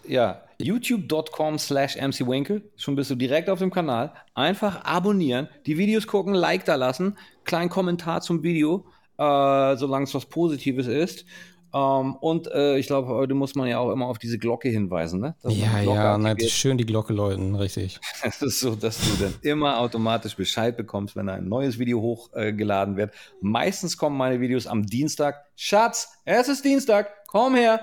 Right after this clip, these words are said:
Speaker 1: M C Winkle hat ein neues Video gedroppt.“ Ist, äh, quasi ein Slogan,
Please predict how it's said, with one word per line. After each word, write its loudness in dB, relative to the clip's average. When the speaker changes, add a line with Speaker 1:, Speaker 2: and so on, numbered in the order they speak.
Speaker 1:
M 2
C 0
Winkle 4
hat 4
ein 2
neues 0
Video 4
gedroppt.“ -2
Ist, 0
äh, 2
quasi 0
ein -2
Slogan, -2